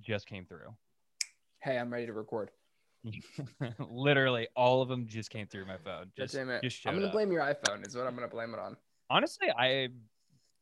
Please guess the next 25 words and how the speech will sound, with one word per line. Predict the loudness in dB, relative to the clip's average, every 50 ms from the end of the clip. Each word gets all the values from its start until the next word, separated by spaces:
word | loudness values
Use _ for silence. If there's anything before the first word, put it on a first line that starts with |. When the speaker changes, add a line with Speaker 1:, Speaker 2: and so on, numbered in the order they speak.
| _ _ _ _ _ _ _ _ _ _ _ _ _ _ _ _ _ -6
Speaker 1:
I'm | -4 -2 -2 -2 -2 -4 -8 -8 -4
all | -4 -4 -4
for | -2 -2 -2 -2
it | -2
too, | -2 -4 -2 -2 -4 -8 -12 _ _ _ _ _ _ _ _ _ _ _ _
because | -12 -12 -10 -6 -6 -4 -4 -4 -6 -6
I, | -8 -8 -6 -6 -8 -8 -10 -10 -12 -12 -14 _ -14
uh, | -12 -10 -8 -8 -8 -8 -10 -12 -14 _ _ _ _ _ _ _ _ _ _ _ _ _ _ _ _ _ -8
definitely | -8 -8 -8 -10 -14 -12 -12 -12
don't | -12 -12 -12
care. | -10 -8 -8 -8 -8 _ _ _ _ _ _ -2
Now, | 2 4 4 4 4
here's | 2 4 4 4 4 2 0 -4 -6 -6
the | -6 -6 -6 -2
average | -2 0 0 2 2 0 -2 -2
rainfall | -4 -2 -2 0 0 -2 -4 -6 -6 -4 -2 0 2 4 4 4 4 2 2 0 -4 _ _ _ _ _ _ _ _ _ _ _ _ _ -2
for | 0 2 2 2 0 -2 -4
Paris | -8 -6 -4 -4 -4 -4 -8 -12 -16 -18 -20 -20 -20 _ _ _ -10 -6
is | -6 -6 -4 -4
Speaker 2:
Love | -4 -6 -6
it. | -4
Speaker 1:
twenty-three | -4 -4 -2 -2 -2 -4 -4 -6 -8 -8 -6 -6 -6 -6 -8 -8 -10 -12 -14 _ _ _ _ _ _ _
point | -8 -6 -6 -6 -6 -10
one | -12 -8 -6 -4 -4 -4 -4
nine | -6 -6 -6 -6 -8